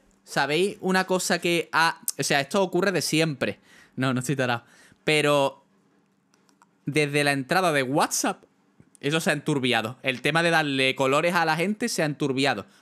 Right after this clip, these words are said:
porque ya no es real. Muchas veces le damos el color que hemos visto, que llevamos viendo en un grupo muchísimo tiempo. Rollo, tú ves a tu amigo Esteban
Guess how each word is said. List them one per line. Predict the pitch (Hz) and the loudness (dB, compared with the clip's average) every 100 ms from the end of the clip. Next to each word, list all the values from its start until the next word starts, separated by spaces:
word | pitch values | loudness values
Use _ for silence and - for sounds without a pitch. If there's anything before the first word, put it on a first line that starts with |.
| - | -12
porque | 123 131 | -4 -2
ya | 135 | 0
no | 151 | 0
es | |
real. | 143 143 135 - _ | 2 0 0 -6 _
Muchas | 131 143 151 | -6 -2 -2
veces | 156 156 | 0 0
le | 147 | 0
damos | 147 156 | 0 0
el | 147 | -2
color | 139 147 156 165 | 0 0 0 0
que | 147 | -2
hemos | 143 147 | 0 -2
visto, | 143 151 175 | -2 -2 -2
que | 160 | -2
llevamos | 139 127 147 135 | 0 0 0 -2
viendo | 147 151 127 | 0 0 0
en | |
un | 131 143 | 0 0
grupo | 151 160 165 - _ _ _ _ - | 0 0 -2 -6 _ _ _ _ -8
muchísimo | 131 117 135 143 117 | -6 -4 -2 -2 -2
tiempo. | 113 104 160 _ _ _ - | -4 -4 -10 _ _ _ -2
Rollo, | 120 120 | -2 0
tú | 135 | 2
ves | 151 | 2
a | 147 | 2
tu | 143 | 0
amigo | 143 143 139 139 139 139 139 135 | 0 2 2 2 2 2 2 0
Esteban | - 175 135 107 | 0 -2 0 -2